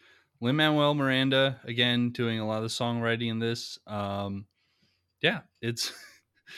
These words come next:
<laughs> it's great. It's interesting how, as, as annoying of a person I find Lin-Manuel Miranda to be, I still enjoy most of the music that he makes.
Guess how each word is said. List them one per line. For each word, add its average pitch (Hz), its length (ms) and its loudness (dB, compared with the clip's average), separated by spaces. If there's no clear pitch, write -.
<laughs> - 300 -20
it's 160 260 0
great. 190 240 4
It's 190 200 2
interesting 233 640 4
how, 165 360 8
as, 139 400 2
as 139 260 4
annoying 135 540 4
of 123 120 0
a 123 60 -6
person 127 440 0
I 113 140 -2
find 117 320 0
Lin-Manuel 113 500 2
Miranda 107 420 -4
to 107 40 -8
be, 120 320 0
I 104 140 -2
still 120 380 0
enjoy 120 560 2
most 139 340 0
of 147 60 -6
the 151 60 -6
music 160 340 -4
that 107 80 -4
he 107 80 -2
makes. 107 440 -6